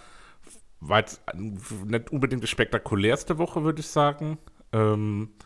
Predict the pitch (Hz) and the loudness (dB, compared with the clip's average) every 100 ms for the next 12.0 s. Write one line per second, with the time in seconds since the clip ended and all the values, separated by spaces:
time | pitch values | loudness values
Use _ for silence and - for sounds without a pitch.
0 | - - _ - _ 98 98 95 - 101 | -20 -20 _ -20 _ 2 4 2 2 -2
1 | 98 98 92 92 92 90 - 90 - 92 | 0 0 0 0 0 -2 0 0 0 -2
2 | 87 90 - - 87 87 90 - 92 - | -2 -2 -6 -8 -6 -4 -6 -6 -8 -6
3 | 87 - 87 90 87 87 - - _ - | -6 -4 -6 -2 -4 -4 -8 -18 _ -20
4 | - _ _ - _ 98 87 - 101 92 | -20 _ _ -20 _ -4 -4 -6 -6 -4
5 | 87 - - - 98 - 92 90 90 - | -6 -10 -20 -10 -8 -6 -2 -2 -4 -10
6 | _ - 95 80 - - 92 87 - 95 | _ -8 -4 -4 -8 -8 -2 0 0 -2
7 | 90 - 98 95 - 92 107 87 107 - | 0 -2 0 -2 -2 -4 -4 -4 -6 -6
8 | - - 90 90 - _ 95 95 101 - | -6 -2 -2 -4 -10 _ -2 0 -4 -6
9 | 98 98 101 98 - 98 98 92 107 98 | -2 0 2 0 0 0 0 -4 -4 0
10 | 92 90 95 104 98 92 - 90 95 101 | 2 2 0 -2 -4 -6 -10 -2 0 0
11 | 95 92 - 95 95 - 98 95 92 92 | -2 -4 -2 -2 -4 -4 -4 0 0 -2